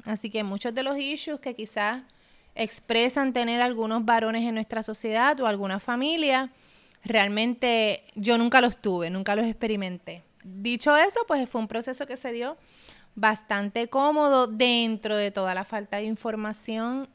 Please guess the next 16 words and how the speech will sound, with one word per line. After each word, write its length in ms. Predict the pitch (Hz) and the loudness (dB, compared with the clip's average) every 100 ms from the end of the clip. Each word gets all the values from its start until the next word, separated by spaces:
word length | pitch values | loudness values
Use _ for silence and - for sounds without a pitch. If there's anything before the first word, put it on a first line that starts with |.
| - | -8
y, 460 | 220 202 196 190 - | -4 -4 -4 -6 -6
y 100 | 208 | -6
quizás 380 | 208 - 180 | -6 -6 -4
muchos 320 | 240 220 - 220 | -2 0 2 2
errores 540 | 233 214 208 262 254 - - - - - - - | 2 4 4 4 0 -6 -20 -20 -20 -20 -10 -4
que 140 | 220 | 0
cometí 380 | 214 208 196 196 | 0 0 0 -2
contigo. 720 | 214 214 214 196 202 190 185 - - _ _ _ - | 0 -2 0 -2 0 0 -2 -10 -20 _ _ _ 0
¿Tienes 360 | 277 277 311 | 4 6 6
alguna 720 | 359 330 302 302 311 302 294 - | 6 4 2 4 4 4 4 2
memoria, 1300 | 277 277 262 262 269 277 269 277 254 247 247 240 247 _ - | 2 6 6 4 4 2 2 2 4 4 4 0 -4 _ -2
algún 500 | 233 233 226 233 254 | 0 0 0 2 2
recuerdo 1080 | 285 269 254 254 240 233 226 220 233 233 220 - | 2 2 2 0 4 4 2 0 -2 -2 -6 -12
de 220 | 226 226 | -2 -2
tú 260 | 220 226 226 | -2 -2 -2
lactando? 720 | 233 233 - 226 196 180 | -2 -4 -6 -6 -4 -8